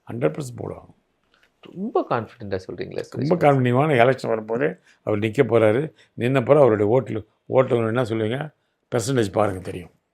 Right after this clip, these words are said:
Speaker 2: ஒரு நடிகர் ஒரு இருநூறு கோடியை விட்டுட்டு வந்திருக்காரு. சினிமா துறையிலேருந்து பெருசா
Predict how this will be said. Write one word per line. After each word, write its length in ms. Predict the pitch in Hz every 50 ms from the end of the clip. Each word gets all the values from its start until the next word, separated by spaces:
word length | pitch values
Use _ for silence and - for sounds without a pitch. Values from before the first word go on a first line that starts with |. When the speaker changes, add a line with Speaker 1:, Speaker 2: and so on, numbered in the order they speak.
| _ _ _ _ _ _ _ _ _ _ _ - - 220 190 180 160 143 143
Speaker 2:
ஒரு 500 | 143 143 135 135 127 123 120 113 107 104 104
நடிகர் 640 | 117 120 123 123 127 127 131 127 131 131 - - -
ஒரு 220 | - 117 117 113
இருநூறு 380 | 117 117 120 117 123 123 117 110
கோடியை 300 | 110 113 120 120 117 117
விட்டுட்டு 380 | 110 107 - - - 110 104 101
வந்திருக்காரு. 560 | 101 104 104 95 - - 104 101 107 110 - _ _ _ _
சினிமா 460 | _ _ - 233 381 427 440 370 -
துறையிலேருந்து 420 | - 254 240 240 226 233 262 - - -
பெருசா 300 | 214 - 359 - -